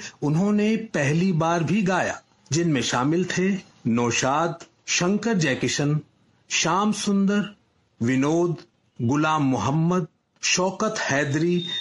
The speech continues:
यानी नाशाद और हुस्नलाल भगत राम। जी हाँ, संगीतकार जोड़ी हुस्नलाल भगत राम के साथ लता मंगेशकर के गाए गीतों का सिलसिला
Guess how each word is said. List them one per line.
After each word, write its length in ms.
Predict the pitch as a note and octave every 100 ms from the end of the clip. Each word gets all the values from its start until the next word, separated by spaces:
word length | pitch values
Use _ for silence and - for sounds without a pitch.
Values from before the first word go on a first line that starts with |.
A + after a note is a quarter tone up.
| - A#2+
यानी 360 | C#3 E3+ F#3
नाशाद 760 | C3 A#2 A2+ - D3+ D#3 D3+ - _ _ _ _ _ -
और 460 | D3+ C3 G2+ - - _ _ - A3+
हुस्नलाल 720 | A#3+ - E3+ B2+ A#2 A#2+ B2+ - _ G#2
भगत 360 | C3 D3 C#3+ B2+
राम। 280 | A#2+ G2 E2+ _ _ _ _ D#3+
जी 240 | C3 A3
हाँ, 340 | A3 E3+ G#2 - _ _ _ _
संगीतकार 880 | - F#3+ G3 F#3 C4 B3+ - A#3 A3+
जोड़ी 480 | D3+ D#3+ E3+ G3 G3
हुस्नलाल 800 | - F#3+ G3+ G3 F3 D3 D3+ D3+
भगत 380 | B2 B2+ D3+ C3+
राम 240 | D#3 F#3
के 140 | -
साथ 380 | A#2 - F#3+ B2+ - -
लता 360 | C3+ F#3 A#3 A#3
मंगेशकर 600 | G#3+ F#3 G3 - G#3 G3+
के 200 | - C#3+
गाए 280 | B2 B2+ B2
गीतों 380 | B2 E3+ G#3
का 140 | G3 E3+
सिलसिला 800 | - E3+ G#3 - G#3 C3 A#2